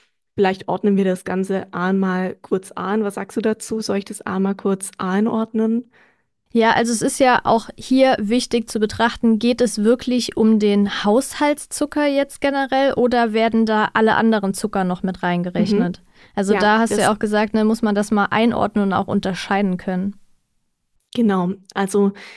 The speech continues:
Speaker 1: diese Menge, von dem wir sprechen, mm,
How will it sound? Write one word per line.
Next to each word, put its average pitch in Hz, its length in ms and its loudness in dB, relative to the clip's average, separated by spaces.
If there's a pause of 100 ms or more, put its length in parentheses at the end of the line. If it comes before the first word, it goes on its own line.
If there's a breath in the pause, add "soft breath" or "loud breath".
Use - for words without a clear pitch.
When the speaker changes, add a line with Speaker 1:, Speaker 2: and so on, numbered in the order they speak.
(160 loud breath)
Speaker 1:
diese 185 220 2
Menge, 214 320 2
von 196 180 0
dem 190 180 2
wir 190 80 2
sprechen, 240 680 -4 (540 soft breath)
mm, 202 460 0